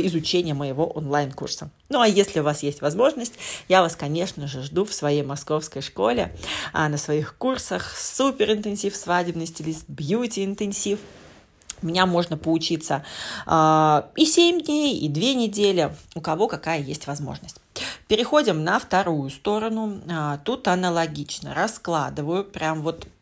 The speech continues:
подчёсываю каждый, да, и потом раскладываю на три ребра. И вставляю чёлочку в самую вот нижнюю прядочку на затылке. А, можно внутри закрепить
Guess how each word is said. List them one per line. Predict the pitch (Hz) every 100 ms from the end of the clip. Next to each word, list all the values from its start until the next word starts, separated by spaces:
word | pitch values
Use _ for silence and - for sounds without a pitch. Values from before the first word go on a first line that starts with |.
| _ _
подчёсываю | - 180 - 226 196 - 147 147
каждый, | 147 440 494 -
да, | 247 339 381 - - -
и |
потом | 320 277 190
раскладываю | 165 - 220 269 220 151
на | 143 175 196 -
три | 165 185
ребра. | 160 147 139 127 - - - - _ _ _ _ _ - - _
И | 208 208
вставляю | - - 190 190 202 190 143
чёлочку | - 262 339 311 - - - - - -
в |
самую | - 190 202 226 202 170 156
вот | 143 143
нижнюю | 170 190 202 170 151
прядочку | 147 214 311 240 - - -
на | 175 196
затылке. | 180 175 160 135 - - - - - - - -
А, | 175 170 170 165 165 160
можно | 208 247 190
внутри | 160 175 180 - 233
закрепить | 175 - 156 185 185